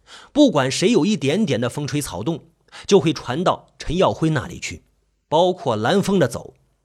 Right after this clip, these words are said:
都是因为在和同事吃饭的时候说了一些不满陈耀辉的话，说陈耀辉不体贴下属，逼着员工加班而不给加班工资。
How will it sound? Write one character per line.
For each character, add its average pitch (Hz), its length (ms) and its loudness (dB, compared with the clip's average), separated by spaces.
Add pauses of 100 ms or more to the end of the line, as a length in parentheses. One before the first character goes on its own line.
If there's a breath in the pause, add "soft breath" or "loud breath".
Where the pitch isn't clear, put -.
(640 loud breath)
都 294 160 4
是 233 140 2
因 226 100 4
为 214 140 4
在 202 120 4
和 190 120 -4
同 208 240 -4
事 170 160 -2
吃 - 180 -4
饭 190 180 -2
的 135 80 0
时 151 120 -2
候 175 80 4
说 202 180 0
了 196 80 2
一 170 100 -2
些 196 140 -2
不 214 180 0
满 110 200 -2
陈 180 160 -2
耀 202 160 6
辉 220 120 -4
的 220 120 2
话， - 300 -6 (460 loud breath)
说 220 200 0
陈 202 260 0
耀 175 220 2
辉 202 240 0
不 214 180 -4
体 - 240 -6
贴 202 160 2
下 170 260 0
属， - 300 -4 (220 loud breath)
逼 233 160 0
着 208 80 6
员 170 240 2
工 220 180 -2
加 214 220 0
班 202 160 0
而 147 120 0
不 196 140 -8
给 123 160 -4
加 190 180 0
班 214 160 0
工 233 160 0
资。 226 360 -4